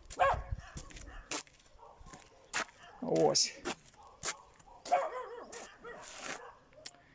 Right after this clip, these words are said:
І такий цікавий в'їзд. Шпиль такий гарний.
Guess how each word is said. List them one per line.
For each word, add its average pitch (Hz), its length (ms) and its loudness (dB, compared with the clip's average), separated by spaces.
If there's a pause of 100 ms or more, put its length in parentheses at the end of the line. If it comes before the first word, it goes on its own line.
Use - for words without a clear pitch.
(260)
І 151 100 4
такий 196 300 10
цікавий 175 600 12
в'їзд. 143 520 8 (1700)
Шпиль 185 580 12 (120)
такий 131 280 6 (160)
гарний. 123 420 12